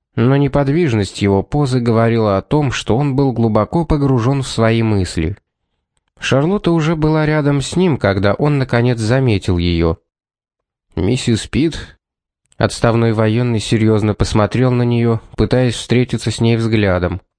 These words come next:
«Как вы себя чувствуете?» Было видно, что этого человека совсем не заботит её внешний вид.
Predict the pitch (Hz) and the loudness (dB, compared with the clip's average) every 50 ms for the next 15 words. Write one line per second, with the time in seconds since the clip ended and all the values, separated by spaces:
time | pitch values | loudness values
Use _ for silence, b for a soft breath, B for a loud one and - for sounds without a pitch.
0 | _ _ _ _ _ _ _ _ - - 110 123 110 - 120 110 - - 110 113 | _ _ _ _ _ _ _ _ -2 0 0 0 0 -2 -2 -2 0 0 0 2
1 | 113 110 - - 117 107 98 - - - 123 123 120 117 - 143 139 131 - _ | 0 0 0 0 -2 -2 -2 -4 -4 -2 -2 0 -2 -2 -2 -4 -4 -4 -8 _
2 | _ _ _ _ _ _ _ _ _ _ _ - 110 117 135 147 151 151 143 131 | _ _ _ _ _ _ _ _ _ _ _ -2 0 0 2 2 2 2 2 0
3 | 143 139 123 123 127 120 - - - 120 120 120 - 117 110 110 - - 113 110 | 0 0 2 0 0 0 0 0 0 2 2 2 2 0 0 0 0 0 0 2
4 | 107 107 107 117 123 - 123 113 - 120 117 - - - 127 123 123 123 120 113 | 2 0 0 -2 -2 -2 -4 -2 -2 -2 -4 -2 0 0 2 2 2 2 0 0
5 | 123 120 113 113 147 151 - 143 131 - 131 135 127 131 131 120 120 123 127 123 | 0 0 0 -2 -2 -2 -2 -4 -4 -2 0 0 2 2 0 2 2 0 0 0
6 | 113 - 120 120 120 120 120 113 95 80 - - - - - | 0 0 0 0 0 0 0 -2 -2 -4 -6 -10 -20 -20 -20